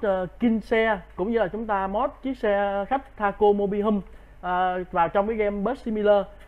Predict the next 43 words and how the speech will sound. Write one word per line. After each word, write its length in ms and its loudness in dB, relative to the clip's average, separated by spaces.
Đó, 220 -2
thì 140 0
chúng 140 -4
ta 100 2
đã 60 0
có 100 -6
cái 100 0
map 160 2
Việt 140 -6
Nam 260 2
rồi, 200 -2
bây 100 -4
giờ 140 0
thì 60 -8
chúng 120 -10
ta 100 -4
sẽ 120 -6
mod 240 -2
thêm 240 0
cái 120 -4
chiếc 180 -8
xe 160 -4
khách 180 -4
Việt 180 -10
Nam 300 0
và 140 4
chúng 220 -4
ta 200 -4
sẽ 280 -4
mod 220 -6
thêm 120 -4
cái 120 -6
kinh 220 -4
xe. 400 2
Đó, 200 2
chẳng 160 -2
hạn 120 -4
như 80 -2
nhà 200 -6
xe 140 -4
Phương 220 -4
Trang 340 2
nè, 300 -4